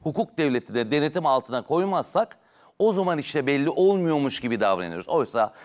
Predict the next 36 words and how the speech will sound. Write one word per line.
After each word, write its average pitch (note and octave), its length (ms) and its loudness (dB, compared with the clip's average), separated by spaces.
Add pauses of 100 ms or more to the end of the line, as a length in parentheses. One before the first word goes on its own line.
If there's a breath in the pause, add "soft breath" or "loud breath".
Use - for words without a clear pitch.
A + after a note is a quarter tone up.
(100 loud breath)
hepimiz D3+ 480 -2
biliyoruz. A3 380 0 (160 soft breath)
Ondan A3 340 2
sonra C#3 200 -4
da F#3 80 0
kim F3+ 320 -6
yerli, B2 540 0 (240 soft breath)
kim G#3 220 -2
milli, C3 560 0 (160 soft breath)
kim A3 220 0
vatan F#3 260 0
haini B2 520 0 (340 soft breath)
ki-, D3+ 220 -8
gibi C3+ 420 0
kavramlar F#3+ 500 0
üzerinden C#3 400 -2
tartışma D#3+ 440 -2
yapıyoruz. G#2 420 -2
Yani F3+ 380 0 (260 loud breath)
aslında F3+ 300 -2
siyasetin F#3 500 -2
kirli F3+ 360 -2
bir F#3 40 4
alanı G#2+ 360 0
bu. D2+ 120 -6 (320 loud breath)
Hep D4 160 0
söylüyorum, F3 600 0
tekrar C#3+ 340 0
söyleyeceğim. F2 580 -8
Bin F3+ 200 -2
dokuz A3 240 -2
yüz - 60 -14
seksen'de C#3 540 -2
darbecilerin D#3 540 -2
yaptığı B2+ 380 -2
anayasa, B2+ 600 -2